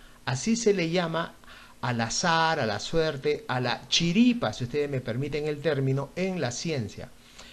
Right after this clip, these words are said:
Pero la serendipia solamente es válida cuando hay un ojo acucioso que se da cuenta de las posibilidades,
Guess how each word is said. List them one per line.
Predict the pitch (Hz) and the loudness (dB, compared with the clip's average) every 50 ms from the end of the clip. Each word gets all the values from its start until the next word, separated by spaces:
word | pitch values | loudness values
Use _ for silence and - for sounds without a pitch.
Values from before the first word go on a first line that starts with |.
| - - | -16 -4
Pero | - 160 156 160 | 0 2 2 2
la | 156 151 147 | 2 0 -2
serendipia | 135 - 151 147 151 151 156 185 233 233 233 214 208 202 | -2 -4 -2 -2 -2 -2 0 0 0 0 2 2 0 0
solamente | - - 180 165 143 135 139 131 131 127 127 113 | 2 0 0 0 0 0 0 0 0 0 -2 -2
es | 110 | 0
válida | 113 120 123 123 120 123 127 131 143 170 180 - - | 0 0 2 2 2 2 2 2 2 0 -4 -4 -4
cuando | 113 104 104 98 92 95 | -4 -4 -4 -6 -6 -6
hay | 104 117 127 | -2 0 0
un | 127 123 127 131 | 2 4 4 6
ojo | 139 160 175 170 175 - 160 | 6 6 6 4 2 0 -2
acucioso | 139 135 - 123 117 - - - 165 165 160 139 - 160 143 | -2 -2 -2 -6 -4 -4 -4 -2 -2 -4 -4 -4 -6 -8 -6
que | 123 107 | -6 -6
se | - 117 117 | -6 -4 -4
da | 123 127 - | -4 -6 -4
cuenta | - 160 151 139 131 123 131 120 113 | -4 -4 -2 -2 -2 -2 -2 -4 -2
de | 113 113 | -2 -4
las | 107 101 104 | -4 -4 -8
posibilidades, | - - 104 - - 113 107 107 110 120 123 127 123 127 135 139 | -8 -8 -8 -6 -6 -6 -6 -4 0 0 2 2 2 0 -2 -6